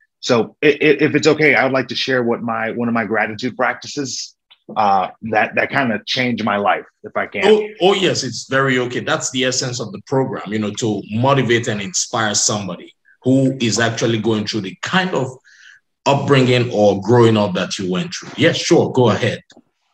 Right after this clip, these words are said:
Speaker 1: Okay, so, uh, so money. So I, I started,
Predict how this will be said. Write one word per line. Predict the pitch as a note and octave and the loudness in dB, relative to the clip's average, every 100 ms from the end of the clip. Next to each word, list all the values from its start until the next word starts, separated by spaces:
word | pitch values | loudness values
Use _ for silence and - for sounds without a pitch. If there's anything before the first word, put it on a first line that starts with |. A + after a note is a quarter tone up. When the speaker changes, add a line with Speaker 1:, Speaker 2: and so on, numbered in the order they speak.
| _ | _
Speaker 1:
Okay, | A#2 A2+ A#2+ | -2 2 2
so, | - E3 C#3+ C3+ A#2 _ _ - | 4 6 6 4 2 _ _ 0
uh, | A#2+ B2 A#2 A2 _ _ _ _ _ - | 4 4 4 -2 _ _ _ _ _ -8
so | E3 C3+ | -4 0
money. | D3 D3+ - - _ _ | 0 0 -4 -12 _ _
So | - C3+ A#2+ A#2 | -8 -4 -4 -2
I, | B2 C#3 D3 C#3+ D3 | 0 2 2 0 0
I | B2+ C3 | -2 -2
started, | - C#3+ D3 D3+ - | -4 -2 0 -2 -6